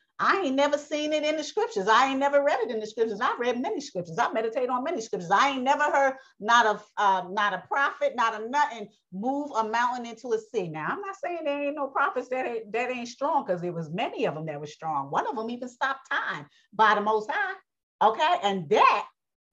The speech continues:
is, uh, um, actually, um, notated in history.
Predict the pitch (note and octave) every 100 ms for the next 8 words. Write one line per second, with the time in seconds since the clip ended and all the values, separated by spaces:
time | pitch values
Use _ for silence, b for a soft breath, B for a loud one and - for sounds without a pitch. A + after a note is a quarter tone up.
0 | _ _ _ _ B3 B3 G3 - G3 G#3+
1 | G3+ F#3+ F#3 - - F3 F3+ - - -
2 | _ _ - _ _ - - - A#3+ F4+
3 | - - C#4 A#3+ A3+ A#3 A#3+ _ _ _
4 | G3 G3 F#3 G#3 C#4+ - F4 C#4 C4 A3
5 | A3 G#3 F#4+ - - D#3 C#3